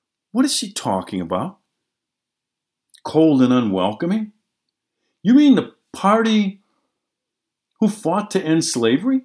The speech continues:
who led the charge in Congress, Abraham Lincoln and the Republican Congress,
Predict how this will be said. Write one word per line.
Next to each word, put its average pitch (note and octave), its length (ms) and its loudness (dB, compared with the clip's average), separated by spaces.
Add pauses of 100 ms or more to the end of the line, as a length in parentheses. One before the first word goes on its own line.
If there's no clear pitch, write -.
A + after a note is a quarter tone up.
(460)
who F3+ 140 -2
led E3+ 260 2
the B3+ 100 -4
charge F3 420 0
in B2+ 140 0
Congress, D3 600 -4
Abraham F3+ 500 0
Lincoln E3 320 -2
and D3+ 100 -2
the C#3 60 0
Republican C3+ 580 -2
Congress, B2+ 600 -4